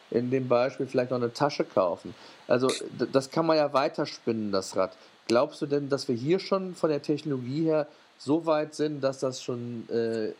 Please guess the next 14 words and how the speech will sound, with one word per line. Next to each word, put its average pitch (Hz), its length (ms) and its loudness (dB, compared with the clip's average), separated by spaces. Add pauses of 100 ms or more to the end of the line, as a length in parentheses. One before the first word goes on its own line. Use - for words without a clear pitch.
irgendwie 123 360 -2
umsetzbar 160 800 0
ist? 160 160 -6
Oder, 135 340 0 (420)
äh, 127 200 4
sagst 123 300 0
du, 135 60 -2
gerade 131 380 2
dieses 131 340 -6
Thema 127 560 0
Data 120 440 0
Mining, 113 460 -2
Profiling, 117 680 0 (300)
äh, 117 120 0